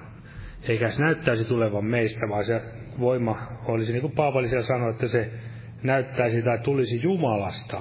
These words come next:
Suunnattoman suuri voima tulee Jumalasta. Se voidaan lukea täältä ihan kirjaimellisesti,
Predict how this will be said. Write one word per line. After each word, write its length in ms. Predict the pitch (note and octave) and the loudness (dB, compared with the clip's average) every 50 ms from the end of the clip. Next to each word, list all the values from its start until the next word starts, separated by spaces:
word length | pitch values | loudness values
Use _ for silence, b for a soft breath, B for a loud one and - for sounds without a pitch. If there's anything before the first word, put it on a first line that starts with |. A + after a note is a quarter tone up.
| - - | -8 -10
Suunnattoman 760 | - - - E3 E3 D#3+ D3+ C#3 C#3+ - - C3 B2 A#2+ A2+ | -6 -2 -2 0 0 0 0 -2 -2 -2 -4 -2 -2 -2 -4
suuri 440 | A2+ - C#3 B2+ A#2+ A2+ A2 A2 A2 | -2 -2 0 0 0 0 0 0 0
voima 420 | B2+ C3+ C3 A#2 G#2+ G2+ F#2+ F#2 - B B B B B B B B B - | 2 2 2 2 0 0 -2 -6 -8 B B B B B B B B B -4
tulee 260 | - B2 A#2+ A#2 A#2 | 0 2 2 2 2
Jumalasta. 760 | A#2 C3 F3 E3+ D3 A2+ F#2+ F2+ E2+ - - - - - - - - - - B B B B B B B B B B B - - - - - - - | 2 2 0 0 0 0 -2 -2 -6 -8 -10 -12 -12 -12 -14 -14 -14 -16 -16 B B B B B B B B B B B -18 -18 -18 -18 -18 -14 -4
Se 140 | - C#3 B2+ | -2 0 2
voidaan 260 | B2+ B2+ B2 B2 B2 | 2 2 2 2 2
lukea 260 | B2+ A#2+ B2 C3 B2 | 2 2 0 0 -2
täältä 300 | A#2+ - B2 A#2 A2+ A#2+ | 0 0 -2 0 0 0
ihan 260 | A#2+ B2 A#2+ A#2 A2 G2+ - - | 0 2 2 0 0 -2 -6 -2
kirjaimellisesti, 1160 | - C#3 C3+ B2+ B2 A#2 A2 A2 G#2+ A2 G#2+ G#2+ G#2 G#2+ A2+ G#2+ - - - G#2+ - - B | 0 0 2 2 2 2 2 2 0 0 0 0 0 2 2 0 -2 0 0 -2 -2 -2 B